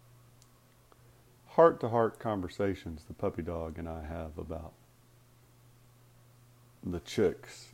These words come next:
and antagonizing them or trying to eat them, which she has done. Oh. And we, one of our chicks, I think, is, is pretty special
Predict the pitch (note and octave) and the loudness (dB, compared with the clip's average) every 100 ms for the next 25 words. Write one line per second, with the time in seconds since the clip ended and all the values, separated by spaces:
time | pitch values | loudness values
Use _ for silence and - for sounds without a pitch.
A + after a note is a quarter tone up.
0 | - F2+ D#2+ D#2+ - F2 E2+ G2 F#2 F2 | -8 -4 -4 -6 -6 -6 0 4 4 2
1 | E2+ E2+ D#2+ E2 E2+ E2 E2 - D3+ D#3+ | -2 -2 -2 -2 -2 -2 -4 0 2 2
2 | - C#3 A2+ - G#2+ - E2 - - - | 4 4 4 0 -4 -4 -8 -10 -14 -16
3 | - - - - - F#2 - - F2 D#2+ | -10 -6 -6 -8 -8 -6 -6 -6 -4 -6
4 | - F2 D#2+ - - - - - - - | -4 -6 -6 -14 -18 -20 -20 -20 -20 -20
5 | - - - - - - - - - - | -20 -20 -20 -18 -18 -20 -20 -20 -20 -20
6 | - - - - - - - - F3+ G#3+ | -14 -10 -10 -14 -20 -16 -14 -6 0 2
7 | G#3 F#3 D#3+ E3 B2+ A#2 G#2 G2 F#2 E2+ | 4 4 8 8 6 4 2 -2 -4 -6
8 | E2+ - - - - - - - - - | -8 -8 -10 -16 -18 -20 -20 -18 -18 -20
9 | - - - - - - - C3 B2+ A#2 | -20 -20 -20 -20 -20 -20 -2 2 4 4
10 | A#2 - C#3 C#3+ A2 F2 - F2+ - F2+ | 4 2 4 6 6 6 2 -4 -2 -4
11 | - F2 - D#2+ - - _ - F2+ D#2+ | -2 -4 -4 -6 -8 -20 _ -14 -10 -10
12 | D2+ - - _ _ - - _ - - | -12 -18 -20 _ _ -20 -20 _ -20 -20
13 | _ - - - - - - F#2+ - - | _ -20 -20 -20 -20 -8 -4 -4 -8 -18
14 | - - F#2+ F2+ - D#2+ | -18 -8 -4 -4 -4 -8